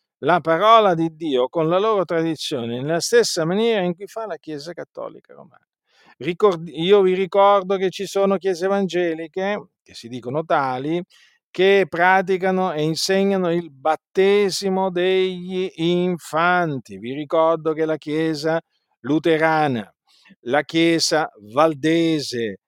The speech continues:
eh, la Chiesa, eh, la Chiesa presbiteriana, queste, queste chiese, che sono chiese protestanti, che cosa fanno?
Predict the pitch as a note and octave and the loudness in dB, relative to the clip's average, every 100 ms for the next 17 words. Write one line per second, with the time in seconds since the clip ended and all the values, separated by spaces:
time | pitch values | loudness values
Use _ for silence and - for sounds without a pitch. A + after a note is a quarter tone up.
0 | _ _ G#2+ A#2 A#2 A2+ B2 - E3+ F3 | _ _ -6 -2 -2 -2 -4 -2 0 2
1 | E3 - D#3 D3+ D3 C3 C3+ C#3 C3 B2+ | 0 0 0 2 -2 -2 -4 -2 -4 -6
2 | C#3 - F3 D#3+ E3 D3+ - D3+ D#3+ C3 | -8 -2 -2 0 -2 -4 -6 -4 -4 -6
3 | D3+ D#3 D3+ D3+ E3 D#3+ D3 B2 G#2+ _ | -6 -4 -4 -2 0 0 -2 -4 -10 _
4 | _ _ _ - B3+ - G#3 - C#4 - | _ _ _ -4 -4 0 -2 0 -6 -4
5 | A3 - G3 F3+ C#3 A2+ B2 B2 - - | -6 -4 0 2 2 -4 -6 -8 -10 -10
6 | C#3 F#3 D#3 A#2+ D#3 C#3+ A#2+ A#2+ A#2+ B2+ | -6 -4 -6 -6 -6 -6 -8 -12 -14 -12
7 | - A#2+ F2+ - - D3 F3+ D3+ C#3+ A#2+ | -10 -10 -12 -16 -20 -12 -10 -10 -10 -14
8 | - | -18